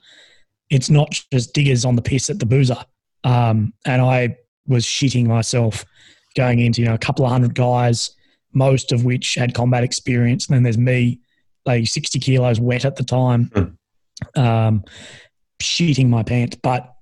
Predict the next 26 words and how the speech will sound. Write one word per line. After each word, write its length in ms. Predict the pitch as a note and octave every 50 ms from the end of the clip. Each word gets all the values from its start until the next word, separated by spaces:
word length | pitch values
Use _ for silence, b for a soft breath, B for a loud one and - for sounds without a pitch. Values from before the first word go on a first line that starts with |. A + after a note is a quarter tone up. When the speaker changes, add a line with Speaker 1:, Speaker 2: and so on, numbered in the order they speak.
| _ _ _ -
Speaker 1:
it 160 | - D3+ D3+
wasn't 380 | E3+ D#3+ D#3 D3 C#3 C3+ D3
as 100 | G#3+ B2+
bad 400 | A#2 - C3 C3 B2+ B2 A#2+ A#2 - B2
as, 280 | A#2 A2 G#2 - - - - - _ _ _ _ _ _ _ _ _ _ -
uh, 140 | - - - -
all 160 | - F3+ G3+ G3+
the 60 | F3+
stories 540 | - - - - D#3 D3+ D3+ D3+ C#3 C3 A#2
about 300 | A#2+ A#2 B2 B2 A#2+ -
the 80 | D3+
initiations 760 | B2 A#2+ A#2+ C#3 C#3 - C#3 B2+ A#2+ - C3 A#2+ - B2+ A#2+
and 80 | A#2 A#2
everything. 400 | A#2 A#2+ A2+ A#2 A#2+ A#2 A2 - B B B B B B B
Some 220 | B - - G#3+ G#3
of 100 | F#3+ E3
it's 160 | D#3 - -
true, 320 | - - - C#3+ D3 D3
but 100 | C3+ C#3
a 40 | C#3
lot 180 | C#3+ D3+ C#3+ C#3
of 60 | C3
it's 160 | B2+ B2 -
just 300 | - - B2+ A#2+ A#2 -
digger 200 | - C#3+ C3+ C#3
net 260 | B2 B2 C3 - -